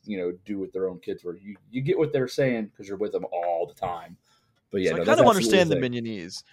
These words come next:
Speaker 2: because
Speaker 1: Yeah,
Speaker 2: I
Speaker 1: a
Speaker 2: can,
Speaker 1: little bit.
Speaker 2: like, this, this movie, I, I knew what they were saying almost every time.
Speaker 1: There you go.
Speaker 2: So I, I don't know if they're getting better by giving us visual clues, what they're saying, like, what's in
Speaker 1: Mm-hmm.
Speaker 2: the frame, that what they're saying, or I've just seen so many of these movies, and this is the, what, the fifth one? There's three,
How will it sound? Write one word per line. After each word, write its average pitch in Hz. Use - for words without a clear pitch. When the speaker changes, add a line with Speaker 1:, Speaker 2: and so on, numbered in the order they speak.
Speaker 2:
because 403
Speaker 1:
Yeah, 165
Speaker 2:
I 151
Speaker 1:
a 185
Speaker 2:
can, -
Speaker 1:
little 147
bit. -
Speaker 2:
like, 127
this, 196
this 208
movie, 190
I, 170
I 156
knew 160
what 175
they 170
were 139
saying 165
almost 131
every 113
time. 107
Speaker 1:
There 104
you 175
go. 151
Speaker 2:
So 156
I, 175
I 185
don't 196
know 196
if 143
they're 170
getting 147
better 147
by 139
giving 139
us 135
visual 143
clues, 147
what 135
they're 135
saying, 131
like, 123
what's 113
in 104
Speaker 1:
Mm-hmm. 113
Speaker 2:
the 123
frame, 135
that 117
what 123
they're 117
saying, 135
or 143
I've 135
just 131
seen 147
so -
many 131
of 123
these 113
movies, 135
and 127
this 143
is 135
the, 113
what, 135
the 104
fifth -
one? 151
There's 139
three, 151